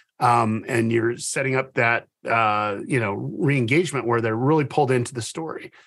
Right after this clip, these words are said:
And then the, the, the biggest thing is the climax of the story. Like, how did you get to X, Y, or Z? How did they get to a million dollars in ten months? And what was the biggest thing that they learned from it? Now, that's where ninety-nine point nine percent of people view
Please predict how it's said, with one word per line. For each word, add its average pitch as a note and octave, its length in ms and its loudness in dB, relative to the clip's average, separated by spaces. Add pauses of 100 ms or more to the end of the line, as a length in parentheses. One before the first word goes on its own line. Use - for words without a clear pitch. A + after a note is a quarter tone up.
(380)
And D3 160 2
then C#3+ 420 0
the, B2 560 2
the, B2+ 200 0
the A#2+ 180 -2
biggest C#3+ 320 0
thing C3 160 -2
is A#2+ 340 0
the A#2+ 240 -2
climax A#2 640 0
of G#2+ 200 -8
the A2 80 -6
story. A2 300 -4
Like, F#2+ 200 -8
how C#3+ 200 0
did C#3+ 120 0
you C3 80 -2
get C3 260 0
to B2+ 220 -2
X, A#2 180 -4
Y, A#2+ 80 -4
or G#2+ 100 -2
Z? G#2 120 0
How C#3 140 2
did C#3 100 2
they C#3+ 120 2
get C3+ 300 0
to B2+ 140 -4
a A2+ 60 0
million A#2 280 2
dollars A2 480 2 (440)
in C3 180 2
ten B2+ 220 0
months? A#2+ 400 0
And A#2+ 180 -2
what D3+ 140 4
was C3+ 180 2
the C3 80 -4
biggest A#2+ 340 0
thing B2 140 -2
that A2 120 -4
they G#2 120 -2
learned D3 260 2
from G#2+ 200 -4
it? - 80 -10 (640)
Now, D3+ 260 2
that's E3+ 420 0
where G#3 200 4
ninety-nine D3+ 540 2
point B2+ 200 0
nine B2 260 2
percent A#2+ 500 -4
of A#2+ 200 -6
people B2 460 -2
view A#2 640 2